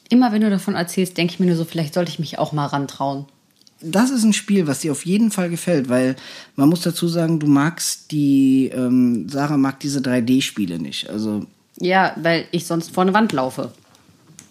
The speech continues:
Speaker 2: Also die mit der frei bewegbaren Kamera.
Speaker 1: Ich, ich laufe gerne von links nach rechts.
Speaker 2: Ja, oder wie bei Pokémon-Spielen,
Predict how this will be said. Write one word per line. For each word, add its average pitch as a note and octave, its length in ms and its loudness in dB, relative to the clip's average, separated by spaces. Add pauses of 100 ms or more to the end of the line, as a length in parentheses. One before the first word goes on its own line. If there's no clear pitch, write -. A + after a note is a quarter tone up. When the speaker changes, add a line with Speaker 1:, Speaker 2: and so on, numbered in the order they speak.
(120)
Speaker 2:
Also C#3+ 200 0
die C#3 140 6
mit C#3+ 140 4
der C3 100 2
frei C3 260 2
bewegbaren A#2+ 480 0
Kamera. G#2 400 -4 (580)
Speaker 1:
Ich, - 220 -8 (140)
ich F3+ 160 -6
laufe A3+ 340 2
gerne G#3+ 320 0
von E3 240 -2
links F#3+ 340 2
nach G3 200 0
rechts. - 500 -8 (920)
Speaker 2:
Ja, B2 260 2
oder E3 400 2
wie C3+ 140 2
bei B2 280 2
Pokémon-Spielen, C#3+ 1120 0